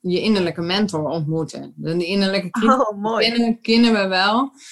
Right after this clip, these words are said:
Speaker 2: Ja.
Speaker 1: Hè, dus we gaan eerst die, van die innerlijke criticus een soort persoontje maken. En dan echt, eh, het is echt heel, heel erg lachwekkend. Op een gegeven moment echt zo van,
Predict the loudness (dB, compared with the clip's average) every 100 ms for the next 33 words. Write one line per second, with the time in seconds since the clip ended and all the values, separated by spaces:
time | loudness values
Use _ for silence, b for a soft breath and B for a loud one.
0 | B -2 0 0 -2 -4 -4 -4 -4 -2
1 | -2 0 2 2 2 0 0 0 2 2
2 | 0 -2 -4 -2 0 -2 -2 -2 -2 -4
3 | -6 -2 0 0 0 0 2 2 0 0
4 | 0 0 -2 -2 -2 -4 -4 -2 0 0
5 | 0 0 0 -2 0 2 4 4 2 -2
6 | 0 2 2 2 -2 0 0 2 0 0
7 | 2 2 2 -4 -18 _ -10 -2 0 0
8 | 0 -2 -2 0 0 0